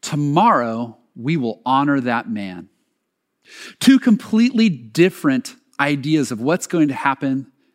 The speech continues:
in Mordecai's life the next day. And so as the day, the next day comes and Haman comes to the king, the king says to, to Haman,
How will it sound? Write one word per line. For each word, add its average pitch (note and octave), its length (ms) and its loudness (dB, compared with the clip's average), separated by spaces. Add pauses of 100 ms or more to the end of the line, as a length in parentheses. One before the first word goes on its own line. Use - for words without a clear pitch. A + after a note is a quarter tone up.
in A2+ 140 -2
Mordecai's A#2+ 640 -4
life G#2 380 -6
the G2+ 80 -10
next G2 280 -10
day. F#2 320 -12 (300)
And D3+ 140 2
so E3 160 0
as C#3 180 -2
the C3+ 80 -2
day, D#3 380 2
the D3 100 -2
next E3 220 -2
day D#3+ 180 0
comes D#3+ 600 -2 (360)
and B2 120 -6
Haman F3 300 0
comes D#3+ 360 -4
to - 80 -6
the C3+ 100 -6
king, E3 300 -2
the C#3+ 60 0
king E3+ 240 -4
says E3 360 -4
to, C#3+ 360 -6
to D#3 100 -4
Haman, D#3+ 480 0